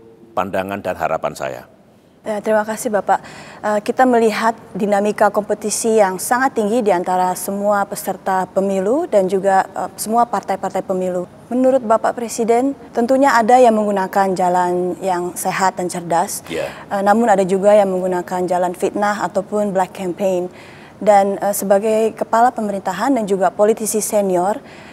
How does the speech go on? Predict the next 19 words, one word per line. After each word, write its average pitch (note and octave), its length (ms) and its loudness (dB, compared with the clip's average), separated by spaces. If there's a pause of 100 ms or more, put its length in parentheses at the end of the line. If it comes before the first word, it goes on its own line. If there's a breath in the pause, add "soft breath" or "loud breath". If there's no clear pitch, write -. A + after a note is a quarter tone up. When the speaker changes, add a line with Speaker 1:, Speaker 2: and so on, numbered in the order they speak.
(140 loud breath)
Speaker 2:
yang G3+ 80 4
telah B3+ 240 2
memenangkan F#3+ 640 0
pemilu F#3+ 400 0
dua F#3 160 0
ribu F#3 160 -2
empat F#3+ 320 -2
dan F#3 160 -2
dua F#3 80 2
ribu G3 160 -2
sembilan, F3+ 560 -4 (320 loud breath)
bagaimana C#4+ 480 6
pandangan G#3 480 2
Bapak - 240 0
Presiden G3+ 480 -2
mengenai F#3+ 400 0
pemilu G3+ 400 0
tahun A3 320 -2
ini? E3+ 300 -4